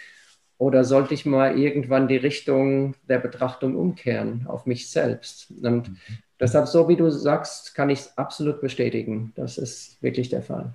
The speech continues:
Speaker 1: Ja.
Speaker 2: Okay, ja, danke. Kommen wir mal wieder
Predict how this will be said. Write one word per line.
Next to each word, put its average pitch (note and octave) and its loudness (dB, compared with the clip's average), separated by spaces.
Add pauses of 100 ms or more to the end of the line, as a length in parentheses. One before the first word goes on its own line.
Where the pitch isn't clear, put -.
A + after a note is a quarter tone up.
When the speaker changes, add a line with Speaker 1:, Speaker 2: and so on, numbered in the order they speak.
(120)
Speaker 1:
Ja. B2 -8 (200)
Speaker 2:
Okay, G#2 2 (200)
ja, F#2+ 4
danke. F2+ 0 (640)
Kommen A#2+ 4
wir C3 8
mal B2+ 6
wieder B2+ 8